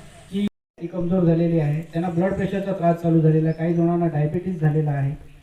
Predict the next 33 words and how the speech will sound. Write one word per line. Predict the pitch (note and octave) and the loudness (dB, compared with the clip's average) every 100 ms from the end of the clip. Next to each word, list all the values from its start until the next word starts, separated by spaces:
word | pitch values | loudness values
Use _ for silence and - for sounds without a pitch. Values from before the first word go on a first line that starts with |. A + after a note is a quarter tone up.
| - - | -20 -4
म्हणजे | F3 G#3 | 0 2
याचे | G#3 A3+ | 0 -2
साईड | F3+ F#3+ G#3+ | -2 -2 0
इफेक्ट | - G#3 | 0 -2
अजून | G3 G#3 | -2 -4
कोरोनाचे | F#3+ F3+ F#3 F#3 F#3 | -2 0 0 0 -4
संपलेले | - D3 D#3 D#3+ D3+ | -4 -4 -2 -2 -4
नाही. | B2 A#2 - - - _ - _ _ _ _ _ - | -6 -10 -18 -20 -20 _ -20 _ _ _ _ _ -4
म्हणजे | D#3 | -2
आपण | F3+ E3+ G3 | 0 0 0
असं | F#3+ F#3+ | -2 0
समजू | F3 F#3 G#3 | 0 2 0
नका | G#3 | -2
की | G3+ | -4
कोरोना | F#3+ F3+ F3+ F#3 | 0 2 4 2
संपलाय, | E3 D3 D#3 | 2 0 0
कोरोना | D3 E3+ F3+ F#3 | 2 2 2 0
संपलेला | E3+ D3+ E3+ F3+ F3+ | -2 -2 0 -2 -2
नाही, | F#3+ - | -6 -4
तो | |
आपल्यामध्ये | D#3+ - D#3+ E3 D#3+ | -4 0 2 2 0
आहे, | D3 D#3 F3+ | 2 0 0
तो | F3+ | -4
कधीही | E3+ D#3+ F3+ G3+ | -2 0 0 0
बाहेर | E3+ D#3+ | 0 0
येऊ | D#3 | -2
शकतो. | D3+ C#3 C#4 B3+ | -6 -6 -6 -6
त्याच्यामुळे | D3+ E3+ F3 F#3 | -6 -4 -4 -4
प्रत्येकाने | E3+ D#3 - G3 G3 G3 | -4 -6 -4 -4 -2 -4
स्वतःची | E3+ D#3 D#3+ D#3+ | -2 -2 -2 -2
काळजी | D3 C#3 C#3 | -2 -2 -2
घ्यायची | C3 A#2+ | -4 -8
आहे. | A#2+ | -12